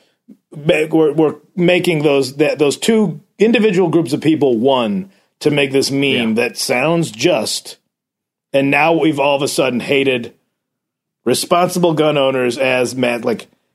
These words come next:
Speaker 1: because a few assholes ruin things. I mean, I, I did see
Speaker 2: Yeah.
Speaker 1: a, it was a Sarah Silverman tweet where, where she's like, uh, you know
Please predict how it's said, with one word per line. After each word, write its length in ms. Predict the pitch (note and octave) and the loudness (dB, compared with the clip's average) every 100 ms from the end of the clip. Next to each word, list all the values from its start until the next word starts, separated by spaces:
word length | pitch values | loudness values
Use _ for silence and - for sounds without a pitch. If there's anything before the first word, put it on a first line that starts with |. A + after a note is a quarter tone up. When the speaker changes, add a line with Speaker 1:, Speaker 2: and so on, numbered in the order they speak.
| _ _ _ _ _ | _ _ _ _ _
Speaker 1:
because 680 | C#3+ - B2+ A#2+ A2 - - _ _ - | -2 0 0 0 -2 -6 -12 _ _ -6
a 120 | C3+ | -6
few 320 | - E3+ D#3 | -4 0 0
assholes 580 | C3+ C3 - B2+ A#2+ - | 2 0 -2 -2 -2 -2
ruin 320 | A2 G#2+ F#2 | -2 -2 -4
things. 360 | - E2 - - | -12 -20 -20 -8
I 80 | B2 | -2
mean, 160 | C#3+ B2+ | 0 0
I, 220 | C#3+ - - | -2 -2 -4
I 60 | |
did 220 | B2 D#3 A2+ | -2 -2 0
see 120 | C3+ | 0
Speaker 2:
Yeah. 20 | |
Speaker 1:
a, 120 | D#3+ C3 - _ _ _ _ _ _ _ _ _ | 0 -2 -8 _ _ _ _ _ _ _ _ _
it 60 | F3+ | -2
was 100 | - | 0
a 140 | C3+ | -2
Sarah 340 | - D#3 D#3+ D#3 | -2 0 0 0
Silverman 680 | - E3 E3 E3 E3 E3 E3+ _ _ | 0 0 0 0 -2 -4 -8 _ _
tweet 400 | - D#3 E3 E3+ | -4 0 0 -2
where, 160 | E3 D#3+ | -2 0
where 120 | D3+ | 0
she's 240 | C#3+ D#3 C#3+ | 0 -2 0
like, 240 | C#3 A2 | -2 -2
uh, 220 | C3+ C#3 C#3 | -2 -2 -2
you 160 | C3+ | 0
know 280 | C3 B2+ | 0 -2